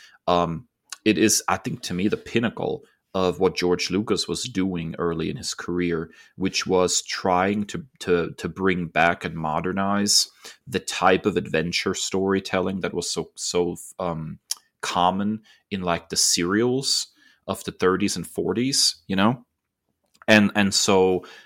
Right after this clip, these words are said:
I love those old serials. I love the, the swashbuckling adventureness of it all.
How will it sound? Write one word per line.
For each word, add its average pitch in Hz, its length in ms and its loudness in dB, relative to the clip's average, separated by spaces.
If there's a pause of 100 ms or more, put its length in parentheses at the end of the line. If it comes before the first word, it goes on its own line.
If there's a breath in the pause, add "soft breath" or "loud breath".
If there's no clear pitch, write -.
(120)
I 120 140 6
love 92 680 0 (260)
those 95 300 2
old 92 240 0
serials. 104 640 2
I 90 60 0
love 90 600 2 (280 soft breath)
the, 90 180 2
the 80 160 -2
swashbuckling 95 1120 -2
adventureness 95 840 -2
of 104 180 -4
it 95 60 0
all. 104 380 0